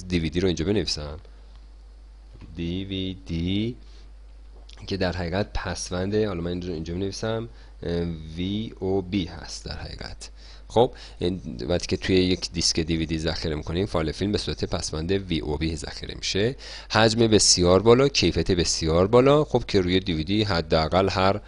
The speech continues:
یعنی به فرض مثال هشتاد نود دقیقه نزدیک به چهار، چهار خورده گیگابایت می‌شه و این فشرده شده با تکنولوژی دایو ایکس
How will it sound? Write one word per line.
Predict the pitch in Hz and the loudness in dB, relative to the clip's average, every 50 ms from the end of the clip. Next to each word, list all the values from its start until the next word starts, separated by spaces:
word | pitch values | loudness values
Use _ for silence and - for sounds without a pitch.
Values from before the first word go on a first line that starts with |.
| - - - - - - - | -16 -20 -18 -18 -18 -10 -4
یعنی | - 92 87 | 0 0 2
به | 87 82 | 2 2
فرض | - - 82 87 90 95 | 2 2 2 4 4 2
مثال | 92 90 - 95 92 92 | 0 2 2 2 2 2
هشتاد | 92 95 82 - - 87 - 85 | 0 0 0 2 0 0 0 0
نود | 78 78 78 73 | 0 0 0 -2
دقیقه | 71 71 92 | 0 0 2
نزدیک | 104 110 98 85 80 78 76 - 92 - - | 4 4 4 2 2 -2 -2 -4 -4 -2 0
به | - 101 | 0 2
چهار، | - - - - 82 87 85 90 95 | 2 2 -2 -2 0 2 2 2 2
چهار | - - - 87 92 95 98 | 2 0 0 0 0 0 0
خورده | 95 - 85 78 76 87 95 | 0 -2 -4 -2 0 0 0
گیگابایت | 92 90 85 78 - 76 73 78 76 82 80 - - - 92 | 0 0 -2 -2 -2 -2 -2 0 0 0 0 -2 -4 -2 0
می‌شه | 95 87 - - - 73 - - - - - - - - - - | 0 2 2 2 0 0 -8 -14 -16 -16 -14 -14 -14 -14 -4 2
و | 101 104 113 - - - | 4 6 6 4 4 6
این | 143 156 175 170 | 6 6 6 4
فشرده | - - - 120 110 - - 123 113 110 104 104 107 101 | 0 2 4 6 6 6 8 8 8 8 8 8 6 6
شده | - - 104 98 110 120 131 143 147 151 | 6 6 6 6 6 8 8 10 8 8
با | 143 - 104 98 | 8 8 6 6
تکنولوژی | - - 107 - - - 98 92 92 90 104 123 | 6 4 -4 -2 0 2 2 4 4 4 4 2
دایو | 135 123 113 95 87 87 | 6 8 8 8 8 6
ایکس | 90 - 82 127 135 - - - - | 4 2 2 2 2 4 2 2 2